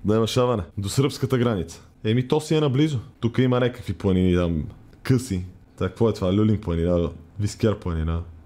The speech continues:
Голема работа. Мала Раковица. Голема Раковица. Имаше и Голема Раковица, ако не се лъжа. И Перник. И Перник, квартал на София. Нема шаване, ма е та индустриална зона.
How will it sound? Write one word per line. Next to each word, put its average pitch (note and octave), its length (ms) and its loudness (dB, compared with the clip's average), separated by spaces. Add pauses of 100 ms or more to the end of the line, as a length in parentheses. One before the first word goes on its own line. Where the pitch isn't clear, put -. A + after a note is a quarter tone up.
(460)
Голема C3 340 2
работа. C3 280 0 (240)
Мала B2 460 4
Раковица. F#2 540 -4 (260)
Голема A#2 460 2
Раковица. F#2 520 -4 (320)
Имаше B2 280 2
и B2 40 4
Голема B2 360 2
Раковица, C3+ 420 -2
ако - 160 -6
не F2 80 -4
се E2+ 120 -6
лъжа. E2 220 -2 (300)
И B2+ 200 0
Перник. D#3+ 440 0
И - 40 -10
Перник, C3+ 380 -2
квартал B2+ 360 0
на A2 60 0
София. G2 300 -2
Нема G2 180 0
шаване, F#2+ 340 2
ма F#2 180 0
е D#2+ 100 -6
та F2+ 160 0
индустриална E2 560 0
зона. D#2 320 -2